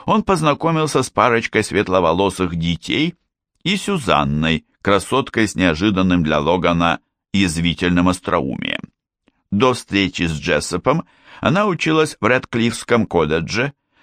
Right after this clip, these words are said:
потом преподавала в духовной семинарии, старой престижной частной школе Манхэттена. В плане образования она явно составила отличную пару его старому другу и философствующему скитальцу.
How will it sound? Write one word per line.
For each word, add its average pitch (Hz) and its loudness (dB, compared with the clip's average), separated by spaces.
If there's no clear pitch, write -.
потом 202 0
преподавала 135 0
в 113 -4
духовной 92 0
семинарии, 143 -2
старой 113 2
престижной 101 0
частной 90 0
школе 90 0
Манхэттена. 87 0
В - -14
плане 147 0
образования 139 0
она 139 0
явно 131 0
составила 90 0
отличную 85 0
пару 92 2
его 82 0
старому 78 0
другу 92 -2
и - -2
философствующему 92 2
скитальцу. - -4